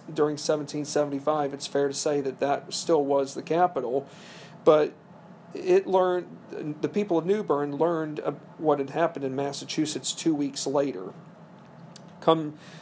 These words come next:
May ninth, that's when Charleston, South Carolina learned about what was going on, being almost three weeks after. So I find it pretty amazing just how much, um,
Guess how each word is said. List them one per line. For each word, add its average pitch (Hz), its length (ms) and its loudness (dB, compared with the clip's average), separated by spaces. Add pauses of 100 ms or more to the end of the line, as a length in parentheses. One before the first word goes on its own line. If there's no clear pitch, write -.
(120)
May 156 240 2
ninth, 175 500 -2
that's 147 280 2
when 151 160 -4
Charleston, 156 460 2
South 156 280 0
Carolina 151 540 0 (100)
learned 135 320 2
about 131 240 0
what 135 200 2
was 131 120 -4
going 135 320 -2
on, 139 400 0
being 139 300 -2
almost 139 420 0
three 151 220 0
weeks 131 400 -2
after. 139 560 -4 (1300)
So 185 420 6 (880)
I 202 140 4
find 233 300 4
it 208 100 -4
pretty 208 160 2
amazing 180 560 0
just 151 320 0
how 160 400 2
much, 147 480 0
um, 131 460 0